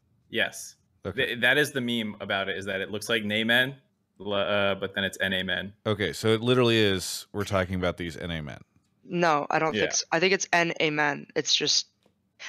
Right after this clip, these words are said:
Speaker 3: I guess that
Speaker 1: No,
Speaker 3: would be a
Speaker 1: it's,
Speaker 3: funny
Speaker 1: it's
Speaker 3: pun,
Speaker 1: talking
Speaker 3: though.
Speaker 1: about, it's talking about North American men. That's
Speaker 3: That's
Speaker 1: a hundred percent what it is.
Speaker 3: So
Speaker 1: Take
Speaker 3: it's
Speaker 1: Conan.
Speaker 3: weird 'cause, like, we
Speaker 1: <laughs>
Speaker 3: didn't tell Mark about this. He just came up with a pun that we didn't think about.
Speaker 2: Wait,
Speaker 3: So
Speaker 2: I,
Speaker 3: we'll be
Speaker 2: I,
Speaker 3: using this.
Speaker 2: I've thought for a while this was a thing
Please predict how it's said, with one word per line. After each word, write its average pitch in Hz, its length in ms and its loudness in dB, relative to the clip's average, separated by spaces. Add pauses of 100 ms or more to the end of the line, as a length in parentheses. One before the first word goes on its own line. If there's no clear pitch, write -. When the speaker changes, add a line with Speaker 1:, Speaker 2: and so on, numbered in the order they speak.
Speaker 3:
I 190 100 6
guess 247 140 8
that 226 80 4
Speaker 1:
No, 220 120 6
Speaker 3:
would 196 80 -4
be 196 100 2
a 190 60 4
Speaker 1:
it's, 185 80 -2
Speaker 3:
funny 185 200 2
Speaker 1:
it's 139 120 2
Speaker 3:
pun, 165 160 2
Speaker 1:
talking 147 180 2
Speaker 3:
though. 156 40 2
Speaker 1:
about, 147 340 4
it's 123 180 0
talking 151 180 2
about 143 240 2
North 127 220 0
American 117 440 2
men. 98 320 -2 (540)
That's - 200 2
Speaker 3:
That's 117 80 -4
Speaker 1:
a - 20 -4
hundred 110 160 -8
percent 107 280 -8
what 101 160 -4
it 98 100 -4
is. 98 340 -4 (200)
Speaker 3:
So 185 260 2
Speaker 1:
Take - 40 0
Speaker 3:
it's 113 100 2
Speaker 1:
Conan. 180 120 -2
Speaker 3:
weird 202 200 4
'cause, 185 180 2
like, 170 220 2
we 175 120 4
Speaker 1:
<laughs> 196 220 4
Speaker 3:
didn't 180 80 -8
tell 185 320 4 (100)
Mark 165 300 2
about 151 220 -2
this. 151 120 -6
He 165 100 -4
just 151 140 -4
came 165 160 0
up 160 100 2
with 165 140 0
a 151 140 0 (160)
pun 156 320 4
that 151 80 -2
we 147 80 -2
didn't 143 180 -4
think 156 160 0
about. 151 300 -4 (340)
Speaker 2:
Wait, 160 160 8
Speaker 3:
So 160 220 8
Speaker 2:
I, 160 140 12
Speaker 3:
we'll 208 120 8
be 170 100 6
Speaker 2:
I, 180 120 12
Speaker 3:
using 175 260 4
this. 156 100 4
Speaker 2:
I've 202 200 10
thought 175 240 10
for 170 140 6
a - 20 8
while 185 260 12
this 160 160 6
was 117 140 0
a 107 60 2
thing 92 420 0